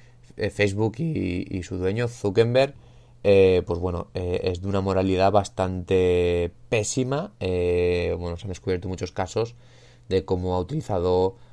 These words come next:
eh, de, los datos de todos, eh, nosotros y nosotras, eh, sin nuestro consentimiento, bueno, pa-, para, para manipularnos, se lo ha vendido a las empresas, y bueno, hay también, eh, to-, todo, toda una serie de, eh,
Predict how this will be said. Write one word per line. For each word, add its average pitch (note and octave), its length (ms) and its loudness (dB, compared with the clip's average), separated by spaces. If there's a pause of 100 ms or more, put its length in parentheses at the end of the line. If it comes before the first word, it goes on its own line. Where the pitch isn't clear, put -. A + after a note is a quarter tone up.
(160)
eh, F#2+ 400 4
de, G2+ 180 -2
los F#2+ 180 -2
datos F#2+ 400 2
de F#2+ 160 2
todos, F#2+ 440 0
eh, F#2 360 0
nosotros F#2+ 300 -8
y - 20 -6
nosotras, A2+ 800 2
eh, F#2+ 400 4
sin G2 220 -8
nuestro G2 240 -6
consentimiento, A#2 800 0
bueno, G2 240 0
pa-, - 260 -8
para, F#2+ 220 0
para F2+ 160 -4
manipularnos, A2 680 0
se - 60 -12
lo G2 60 -2
ha F#2 40 0
vendido F#2 320 0
a F2+ 80 2
las F2 140 -8
empresas, B2+ 680 2 (640)
y A2+ 80 2
bueno, G2 260 4
hay F#2+ 220 4
también, G2+ 520 0 (320)
eh, G2 440 4
to-, A2 140 -8
todo, G#2+ 500 6
toda A2 240 0
una A2+ 180 2
serie A2 360 4
de, G#2 380 6
eh, F#2+ 720 4